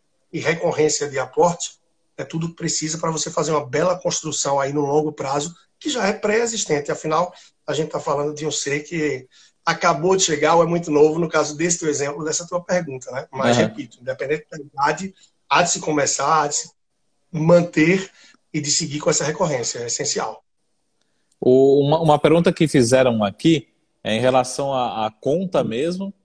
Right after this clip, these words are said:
Speaker 2: né? É, porque hoje em dia, por exemplo, que nem você falou o caso aqui do Banco Inter, mas tem outros bancos, né? Tanto os, os gr-, grandes bancos também têm. É, você acha que é, é, é suficiente você abrir uma conta digital hoje?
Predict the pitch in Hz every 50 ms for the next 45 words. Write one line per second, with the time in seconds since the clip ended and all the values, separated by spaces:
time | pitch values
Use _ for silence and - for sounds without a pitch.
0 | _ _ _ 107 101 104 120 151 - - - _ _ _ _ _ _ - 98 101
1 | 101 104 101 101 101 101 101 98 98 95 92 - - 113 - - 131 139 139 139
2 | 139 127 110 101 117 127 143 143 135 127 117 110 104 95 90 - - _ _ _
3 | _ _ _ _ _ _ _ - 113 110 113 117 110 117 110 101 - 117 110 117
4 | 120 120 120 123 117 - 123 - - 117 110 110 104 - - 110 107 110 110 104
5 | 104 - - - 110 107 107 113 104 107 110 107 107 - - 101 101 117 123 -
6 | 104 98 98 190 - - 107 104 - - 107 110 104 92 - - - - - -
7 | - - - - - 87 87 90 113 127 143 135 - - 117 104 95 92 101 110
8 | 113 110 - - 143 143 151 131 - - 127 123 113 101 98 104 104 113 107 110
9 | 104 101 98 107 110 123 123 117 110 98 110 113 110 107 - - 104 95 101 107
10 | 107 - 110 104 101 _ _ _ _ _ _ _ _ _ - 101 101 107 - -
11 | - - 131 - - 143 151 147 - 170 156 147 143 - 139 131 127 120 - 127
12 | 123 127 - - 151 - - 135 - - 135 135 151 170 160 - 131 120 120 113
13 | - - 127 117 113 107 107 113 120 117 113 107 - _ - 117 117 113 120 110
14 | 110 107 104 110 101 - - 117 117 107 104 110 123 139 131 131 127 127 120